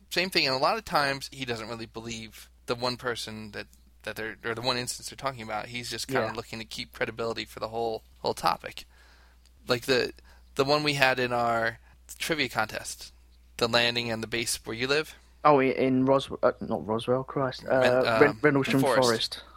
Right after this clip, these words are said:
Speaker 1: Yes, where they went out and they have the tape recording of the M Ps going out in the woods.
Speaker 2: Yeah, have you heard that? That's
Speaker 1: Yeah.
Speaker 2: spooky. That still gives me chills, even when I either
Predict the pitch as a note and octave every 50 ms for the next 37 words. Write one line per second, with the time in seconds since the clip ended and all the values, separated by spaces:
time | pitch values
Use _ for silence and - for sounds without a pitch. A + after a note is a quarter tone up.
0 | - - - D3 B2 - - - - - - - A#2+ A#2 B2 B2 B2+ C3+ C3 B2
1 | B2 B2+ B2+ - - A2+ A2+ A2+ A2 A#2 A2+ A2 G#2+ - - - - C#3 C3+ -
2 | C#3 A#2+ - - C3+ B2+ B2 B2+ B2 B2 B2 A#2+ A2+ A2 G#2+ G#2+ - - - -
3 | - - - - - - - - A2+ A2 - A#2+ B2 B2 - - C3+ B2 B2 A#2+
4 | - B2+ B2 A#2+ A#2+ B2 A#2+ - - A#2 A2+ A#2 A#2 A#2 A#2 A#2+ - - - -
5 | - - - - - - - D3+ C#3+ B2+ B2+ C#3+ D3+ D#3 E3+ G3 G3+ G#3+ G#3 -
6 | A2+ A2+ A#2+ E3 F3 - - - - - - - - - B2+ B2+ - D3 C#3 C#3
7 | - - A#2 A2 G#2 G#2 - - - - - - - - - - C3+ - - -
8 | - - - D3+ C#3 C3 C3 B2+ - C3+ B2 - - C3+ B2 A#2 A#2+ C3 D3+ E3
9 | D#3 C#3+ C#3 C#3 C3+ C3+ C3 C3+ B2 B2 B2 -